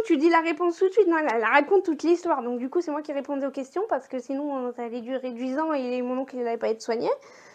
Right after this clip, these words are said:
Donc, euh, du coup, après, il a repris conscience. Ils ont fait, euh, le test de, de, le truc sur le doigt, là. <laughs> La piqûre, peut-être d'hypoglycémie. Euh, bah, la tension, euh, voilà.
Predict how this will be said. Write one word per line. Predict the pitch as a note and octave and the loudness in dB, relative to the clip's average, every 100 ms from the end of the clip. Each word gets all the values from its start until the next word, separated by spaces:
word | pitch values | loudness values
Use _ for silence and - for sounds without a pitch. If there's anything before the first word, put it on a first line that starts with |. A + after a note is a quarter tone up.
| - - - _ C#4 | -20 -20 -20 _ -4
Donc, | C4+ C4 | -4 -2
euh, | C#4 C4+ C4+ C4+ C4 | -2 0 -2 -4 -6
du | |
coup, | B3+ | -2
après, | D#4 - C4 | -2 -2 -2
il | |
a | B3 | -2
repris | - | -6
conscience. | - A#3+ - D4+ D#4+ E4+ E4 | -10 -10 -4 0 4 2 0
Ils | C4 C4 C4 B3+ B3 | -8 -6 -6 -4 -4
ont | B3 B3 | -6 -8
fait, | - C4 | -4 -2
euh, | B3+ A#3+ A#3+ | 0 0 0
le | A#3+ | -2
test | B3 B3+ B3+ | -2 -4 -4
de, | A3+ A#3+ | -6 -6
de, | A3 A3+ A3 | -6 -12 -10
le | A#3+ A3+ | -10 -10
truc | - A#3+ | -12 -16
sur | - A3+ | -8 -6
le | A#3 | -4
doigt, | A3+ E4+ | 0 2
là. | F#4 G4 - - _ | 2 -2 -6 -18 _
<laughs> | _ _ _ _ | _ _ _ _
La | B3+ | -8
piqûre, | B3 B3+ - - F#4+ F#4+ - _ _ | -6 -10 -6 0 0 -2 -20 _ _
peut-être | B3+ - C#4+ A3 | -20 -8 -8 -6
d'hypoglycémie. | A3+ A3+ C4 A#3 B3 A#3+ B3+ A#4+ - - - - - - B3+ | -10 -6 -6 -8 -8 -6 -4 -4 -8 -20 -20 -20 -20 -6 0
Euh, | C4 C4 C4 B3+ B3+ B3 | 2 4 2 2 2 2
bah, | A#3+ | 4
la | A#3+ A#3+ | 4 2
tension, | B3 B3 - C#4 D#4+ E4 E4+ | -4 -10 -6 -4 -2 -2 -2
euh, | B3+ A#3 | -4 -4
voilà. | A3+ A3 | -2 -2